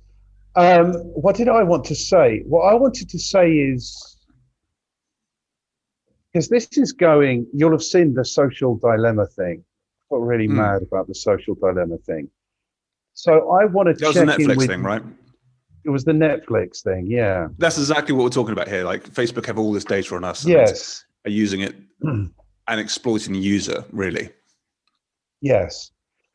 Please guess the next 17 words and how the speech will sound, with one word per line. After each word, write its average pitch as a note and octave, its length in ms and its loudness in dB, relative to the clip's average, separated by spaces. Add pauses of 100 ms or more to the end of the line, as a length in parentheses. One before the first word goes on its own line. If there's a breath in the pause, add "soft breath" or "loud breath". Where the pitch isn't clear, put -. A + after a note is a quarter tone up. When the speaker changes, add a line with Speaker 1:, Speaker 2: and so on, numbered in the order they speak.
(120)
Speaker 1:
And D#3+ 100 4
I G3+ 80 6
can G#3+ 140 -2
imagine D3+ 320 2
if D3 120 0
I G3+ 100 4
was C3 140 0
Ca-, E3 260 -2
Apple, A#2 520 -2 (560)
I C3+ 100 4
wouldn't D3 420 2
want A2+ 540 2 (640)
another C3+ 400 0
corporation A#2 840 0 (100)
taking G#2+ 600 -2 (600)
my B2 360 0
customers G2+ 800 -4